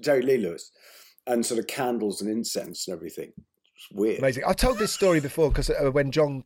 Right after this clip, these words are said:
Speaker 2: Taylor was on, I think, but, uh, um, about talking about parties. And I remember we were all, um, we were doing a T V show or a gig or something in Ibiza,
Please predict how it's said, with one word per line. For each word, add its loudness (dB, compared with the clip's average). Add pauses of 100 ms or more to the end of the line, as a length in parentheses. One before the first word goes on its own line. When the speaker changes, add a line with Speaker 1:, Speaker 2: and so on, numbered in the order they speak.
Speaker 2:
Taylor 2
was -2
on, -4
I -10
think, -16
but, -4
uh, -2 (520)
um, 2 (280)
about 2 (100)
talking 0
about -2
parties. -2
And -4
I -2
remember 0
we 0
were 2
all, 0 (140)
um, -2 (100)
we 2
were 4
doing 6
a 2
T 0
V 4
show 4
or -2
a -14
gig 2
or -2
something 0
in 0
Ibiza, -2